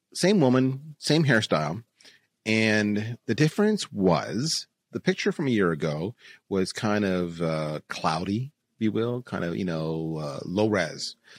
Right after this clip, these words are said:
This one was high res. Uh, she, she was a little more done up. Uh, she had some makeup on that she clearly didn't have before, and she had a slightly different attire. But again, you only really see her from the shoulder up. And her point was this. Her point was,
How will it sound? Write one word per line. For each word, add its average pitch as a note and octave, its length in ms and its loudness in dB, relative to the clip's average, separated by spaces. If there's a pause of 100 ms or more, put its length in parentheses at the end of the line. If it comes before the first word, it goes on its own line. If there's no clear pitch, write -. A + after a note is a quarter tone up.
(240)
This G#2 180 -2
one C3 100 4
was C#3 120 0
high D2 200 -2
res. - 380 -12 (380)
Uh, F2 180 -2
she, G2+ 600 0
she - 140 -2
was G#2 240 0
a G#2 60 2
little B2+ 260 4
more C#3+ 160 2
done A#2+ 240 2
up. C3+ 260 -2 (100)
Uh, F#2 240 0
she F#2+ 280 -4
had E2+ 420 -2
some D#2+ 160 -4
makeup G#2+ 320 -2
on G#2+ 240 0
that G#2 120 -6
she F2 220 -6
clearly G2 240 -4
didn't F2+ 180 -2
have F2 200 -6
before, D#2+ 340 -6
and - 180 -4
she G#2+ 120 -4
had F#2 60 -4
a F2+ 100 -6
slightly - 200 -4
different G2 320 -4
attire. G2+ 320 -4 (320)
But A#2 100 0
again, A2+ 140 4
you G#2+ 60 2
only A2 240 0
really G#2 120 -2
see - 160 -4
her F#2 60 0
from F2 100 -8
the D2 40 -6
shoulder E2 360 -2
up. F2+ 200 -2 (240)
And A#2 80 0
her B2+ 60 4
point A3+ 340 0
was G#2+ 160 -2
this. F#2 240 -2
Her B2+ 80 -4
point D3+ 220 -2
was, F#2+ 240 0